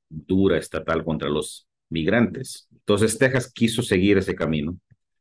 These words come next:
y evidentemente hubo mucha resistencias en Texas, ah, ah, hubo mucha movilización, mucha participación y no lo pudieron hacer. En realidad, la política antimigrante en Texas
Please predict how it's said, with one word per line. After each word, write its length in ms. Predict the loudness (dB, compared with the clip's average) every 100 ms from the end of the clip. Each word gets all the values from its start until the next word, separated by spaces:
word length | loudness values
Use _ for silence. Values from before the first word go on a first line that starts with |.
| _ _ _ 0
y 100 | 2
evidentemente 1000 | 4 4 4 4 4 4 4 2 2 -4 -14
hubo 220 | -8 -6
mucha 320 | -6 -6 -6 -6
resistencias 1080 | -6 -8 -10 0 2 2 2 0 0 -2
en 280 | -6 -6 -6
Texas, 580 | -4 -4 -4 -6 -6 -8
ah, 380 | -8 -6 -8 -8 -12 -10
ah, 420 | -10 -8 -8 -10
hubo 560 | -12 -12 -8 -6 -6 -8 _ _ _ _ -8
mucha 380 | -6 -4 -4
movilización, 1080 | -4 -2 -2 -4 -6 0 2 2 0 -4 -8
mucha 240 | -10 -12 -12
participación 960 | -12 -14 -14 -12 -12 -8 -4 -2 -4
y 80 | -4
no 140 | -4
lo 120 | -4 -4
pudieron 440 | -4 -2 0 -2
hacer. 300 | -4 -4 -4
En 100 | -4
realidad, 420 | -6 -4 -2 -2 -6
la 200 | -10 -10
política 460 | -8 -10 -8 -8 -8
antimigrante 580 | -8 -8 -8 -8 -8 -8
en 120 | -8
Texas 400 | -8 -4 -6 -8